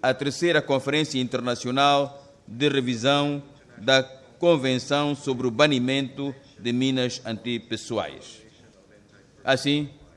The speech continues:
gostaríamos de convidar a todos os Estados-parte, observadores e organizações internacionais e da sociedade civil a participarem nesta conferência.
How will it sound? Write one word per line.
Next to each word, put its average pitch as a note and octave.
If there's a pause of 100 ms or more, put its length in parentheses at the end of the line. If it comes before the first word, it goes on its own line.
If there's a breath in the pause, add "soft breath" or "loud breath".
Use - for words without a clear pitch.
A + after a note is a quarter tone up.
(120)
gostaríamos C#3
de A#2
convidar A#2+
a G2+
todos C#3
os A2
Estados-parte, A2+ (580)
observadores B2+ (320)
e D3
organizações B2+
internacionais A#2+ (360 loud breath)
e D#3+
da B2
sociedade B2+
civil D#3+ (400)
a C#3
participarem B2+ (280)
nesta A#2
conferência. F#2+